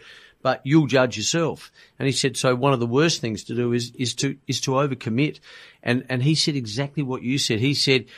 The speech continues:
"Why don't you, why don't you, why don't you, um, uh, think of a couple of things, a couple, not ten, but a couple of things you want to achieve this week, and then, and then,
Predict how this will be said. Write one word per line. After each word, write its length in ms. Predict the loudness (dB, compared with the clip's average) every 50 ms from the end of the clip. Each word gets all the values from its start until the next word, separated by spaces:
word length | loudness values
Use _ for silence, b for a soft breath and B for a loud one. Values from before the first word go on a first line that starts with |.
| B B B
"Why 180 | 2 4 4
don't 100 | 4 2 -2
you, 140 | -4 -4 -6 -6
why 140 | -2 -2 0
don't 100 | 0 -2
you, 180 | -2 -4 -6 -8 _ b b b b b b b b b -2
why 160 | 2 2 2
don't 160 | 2 2 2
you, 380 | 2 2 2 2 2 2 0 0
um, 300 | 0 0 -2 -2 -4 -8 _ _ _ _ -10 -8
uh, 360 | -6 -6 -6 -6 -6 -8 -10
think 260 | -6 0 0 0 0
of 220 | 0 -4 -4 -6 _ _ _ _ _ _ -12
a 60 | -10
couple 260 | -6 -4 -4 -4 -4 -6
of 40 | -4
things, 300 | -2 -2 -2 -2 -4 -8 _ _ -10
a 60 | -8
couple, 460 | -4 0 0 0 0 -2 -10 -12 -8 _
not 220 | 2 2 2 2 2
ten, 460 | 2 2 2 2 0 -4 -6 -10 B B B B B -4
but 80 | -4
a 40 | -4
couple 320 | -2 -2 -4 -4 -2 -2
of 80 | -4 -2
things 220 | -2 -2 -2 -2
you 80 | -2 -2
want 160 | -2 -2 -2 -2
to 60 | -2
achieve 380 | -4 -4 -2 -2 -2 -2 -2
this 180 | -4 -6 -6 -4
week, 340 | -2 0 0 0 -2 -6 -8 -6
and 180 | -4 -2 0 0
then, 280 | 0 0 0 -2 -6 b b b b -2
and 180 | 0 2 4 4
then, 320 | 4 4 4 2 0 -2